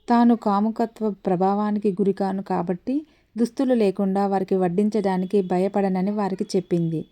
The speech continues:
అతిథులు ఆమెను "భవతి భిక్షాందేహి, మాకు భిక్ష" సమయంలో ముగ్గురు దేవుళ్ళు చిన్న పిల్లలుగా మారిపోయారు.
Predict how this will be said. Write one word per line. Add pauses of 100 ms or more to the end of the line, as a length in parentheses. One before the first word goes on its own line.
(300)
అతిథులు
ఆమెను
"భవతి
భిక్షాందేహి, (300)
మాకు
భిక్ష"
సమయంలో
ముగ్గురు
దేవుళ్ళు
చిన్న
పిల్లలుగా
మారిపోయారు.